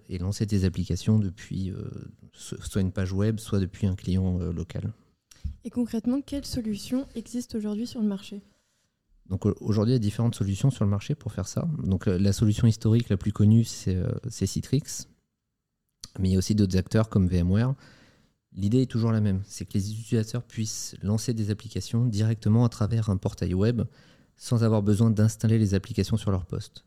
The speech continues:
Speaker 1: Donc tu te connectes simplement sur, sur une U R L et tu accèdes instantanément à ton environnement de travail.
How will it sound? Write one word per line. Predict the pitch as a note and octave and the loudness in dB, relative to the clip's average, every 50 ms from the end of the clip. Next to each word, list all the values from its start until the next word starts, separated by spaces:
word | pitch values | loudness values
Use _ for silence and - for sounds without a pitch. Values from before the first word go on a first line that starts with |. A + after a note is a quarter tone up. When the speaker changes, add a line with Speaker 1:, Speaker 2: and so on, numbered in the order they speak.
| - - | -6 -6
Speaker 1:
Donc | G2 F#2+ | -6 -2
tu | - G2+ | -2 -4
te | G2 - | 0 0
connectes | G#2 G2 G#2+ G#2+ | 2 0 0 0
simplement | - - G#2 - G#2+ G2+ G2+ G#2 | 0 -2 -2 0 2 2 2 2
sur, | - - - - - G2 G#2 G#2+ - - | 0 -2 -10 -4 -4 -4 -4 -4 -8 -10
sur | A2 - - - F#2+ F#2+ | -10 -12 -6 -2 0 2
une | F#2+ F#2 | 2 4
U | F#2 F#2 | 2 2
R | F2+ - G#2 | 0 0 0
L | G#2 G#2+ A#2 A2+ A#2 - - | 0 0 0 0 -2 -4 -4
et | F#2 F#2 | -4 -4
tu | - - F#2 | -2 -2 -4
accèdes | F#2 - - - A2 G2+ G2+ - - | -4 -2 -2 -2 -2 -2 -2 -4 -4
instantanément | G#2 - - A2+ - - G2 G2 F#2 F#2+ G2+ G#2 | -4 -2 0 -2 -2 0 -2 -2 0 0 0 0
à | |
ton | G#2 - F#2+ F#2 | 0 0 0 0
environnement | F#2 F2 F2+ F2 F2 F#2 F#2+ | 0 0 -2 -2 0 0 -2
de | F#2+ | -2
travail. | - - F#2 E2+ F2 F#2 A2 | -4 -4 -4 -4 -2 -4 -6